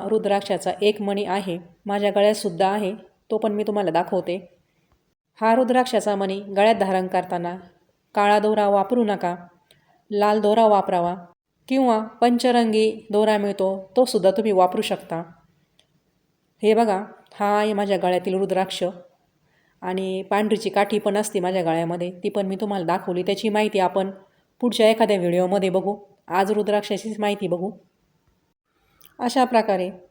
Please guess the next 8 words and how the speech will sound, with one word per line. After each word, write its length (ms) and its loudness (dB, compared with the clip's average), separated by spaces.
हा 80 0
रुद्राक्ष 420 2
प्रत्येकाने 640 0
गळ्यात 220 2
धारण 340 -2
करावा. 340 -2
रुद्राक्ष 380 2
ओळखण्याची 720 2